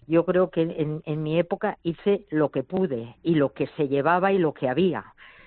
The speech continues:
Eh, pero realmente, pues hombre, las,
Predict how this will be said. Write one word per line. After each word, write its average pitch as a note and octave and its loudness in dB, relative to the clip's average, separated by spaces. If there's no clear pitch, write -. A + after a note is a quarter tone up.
Eh, D3 0
pero C3+ 2
realmente, D3 0
pues - -4
hombre, D3+ -2
las, A#2 -4